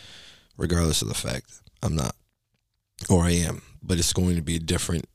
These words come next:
circumstances. It's not gonna be the same circumstances, meaning that what you went through last year, it's a new year,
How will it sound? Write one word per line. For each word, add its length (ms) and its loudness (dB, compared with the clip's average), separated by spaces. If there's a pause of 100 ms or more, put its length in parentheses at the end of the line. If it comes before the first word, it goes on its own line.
circumstances. 840 -2
It's 160 -6
not 160 -2
gonna 160 -4
be 80 -2
the 100 -4
same 240 2
circumstances, 800 -2
meaning 300 0
that 160 -2
what 180 0
you 100 0
went 200 0
through 140 0
last 340 0
year, 220 -6
it's 140 -6
a 40 -2
new 160 2
year, 400 2